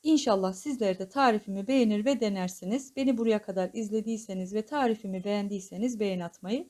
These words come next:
kanalımın büyümesi için abone olmayı lütfen ihmal etmeyin. Tarifimi beğendiyseniz sevdiklerinizle paylaşabilirsiniz.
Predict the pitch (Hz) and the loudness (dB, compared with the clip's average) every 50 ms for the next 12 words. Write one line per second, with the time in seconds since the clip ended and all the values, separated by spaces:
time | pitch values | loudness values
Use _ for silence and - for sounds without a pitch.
0 | _ _ _ _ _ _ _ _ - 285 285 294 285 277 269 277 269 233 233 240 | _ _ _ _ _ _ _ _ 0 2 4 4 4 4 4 4 4 2 2 2
1 | 220 226 226 220 - - 214 214 - - 269 247 226 214 190 208 208 202 196 190 | 2 0 0 -2 -4 -10 -10 -10 -6 -8 -6 -4 -4 -2 0 0 0 0 -2 -4
2 | 190 196 202 233 277 302 285 - - 220 196 185 185 180 180 175 175 170 170 170 | -4 -4 -6 -4 -2 -4 -4 -4 -4 -4 -2 -2 -4 -4 -4 -6 -4 -6 -8 -10
3 | _ _ 185 202 247 320 - - _ _ _ _ _ _ - 247 254 254 262 254 | _ _ -4 -4 -4 -4 -4 -12 _ _ _ _ _ _ 4 4 6 6 4 2
4 | 262 269 269 262 240 254 247 247 247 247 320 311 - - 220 196 196 185 - - | 2 2 2 4 4 4 4 4 4 2 0 -6 -4 -4 -4 -4 -4 -6 -4 -2
5 | 254 247 220 233 214 - 202 196 196 202 202 208 320 311 - 214 196 196 196 190 | -2 -2 -2 -4 -6 -4 -4 -2 -2 -4 -4 -6 -8 -6 -4 -2 -2 -2 -2 -4
6 | 190 - 202 196 220 233 226 214 - - 202 240 277 262 | -4 -6 -4 -2 0 -2 -2 -2 -4 -4 -2 -2 -2 -4